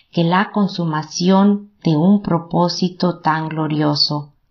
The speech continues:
Este espíritu de sacrificio siempre ha salvado y aún salva a la humanidad. Mas por humanidad quiero decir los mortales, o una clase de hombres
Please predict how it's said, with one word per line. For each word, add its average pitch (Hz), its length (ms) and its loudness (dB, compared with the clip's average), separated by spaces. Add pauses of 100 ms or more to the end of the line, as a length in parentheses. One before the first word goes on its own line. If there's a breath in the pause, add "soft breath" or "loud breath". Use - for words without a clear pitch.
(640)
Este 190 400 0
espíritu 190 760 -2
de 160 140 -4
sacrificio 208 1040 -2 (300 loud breath)
siempre 202 720 -2
ha 156 160 -2
salvado 151 800 -2 (320)
y 156 160 -4
aún 190 440 4
salva 185 800 -2
a 165 160 0
la 160 160 -2
humanidad. 151 720 -4 (760)
Mas 185 300 0
por 196 260 -2
humanidad 170 720 -2 (500)
quiero 240 340 0
decir 202 680 -2 (120)
los 160 260 -4
mortales, 151 840 -2 (420)
o 160 120 0
una 160 340 0
clase 185 560 -2
de 175 160 -2
hombres 220 680 2